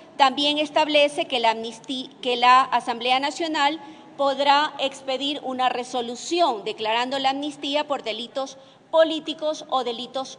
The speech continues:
conexos. Y, por supuesto, con la excepción de los delitos mencionados anteriormente que van en concordancia con nuestra Constitución.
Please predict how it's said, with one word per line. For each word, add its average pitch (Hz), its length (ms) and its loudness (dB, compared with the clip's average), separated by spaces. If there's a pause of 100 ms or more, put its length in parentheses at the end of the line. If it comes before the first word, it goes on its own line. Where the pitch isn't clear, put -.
(100)
conexos. 269 840 -4 (1700)
Y, 370 140 0
por 359 140 2
supuesto, 330 480 0
con 302 160 -4
la 254 80 -4
excepción 277 540 -6
de 285 80 -2
los 262 160 -8
delitos 240 400 -8
mencionados 233 540 -4
anteriormente 311 640 -6
que 302 120 -4
van 233 160 -2
en 247 100 -8
concordancia 226 600 -6
con 208 180 -8
nuestra 202 240 -6
Constitución. 180 720 -12